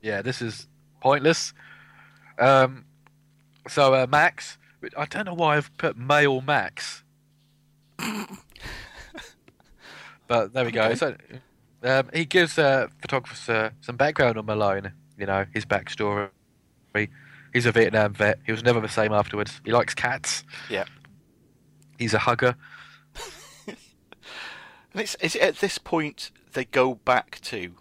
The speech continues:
Speaker 2: um, they were gonna publish the overexposed photograph of the gang leader, but then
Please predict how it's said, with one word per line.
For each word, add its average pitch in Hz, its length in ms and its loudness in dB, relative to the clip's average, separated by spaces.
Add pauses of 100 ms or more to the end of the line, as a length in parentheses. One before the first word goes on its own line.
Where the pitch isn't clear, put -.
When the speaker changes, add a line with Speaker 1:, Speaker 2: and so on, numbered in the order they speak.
(140)
Speaker 2:
um, 95 500 -8 (400)
they 117 120 -2
were 113 300 -6
gonna 107 240 -10
publish - 600 -10 (300)
the 98 120 -4
overexposed 92 1000 -6
photograph - 560 -6
of 104 100 -16
the 110 60 -18
gang - 260 -12
leader, 82 360 -12 (640)
but - 200 -8
then 95 400 -6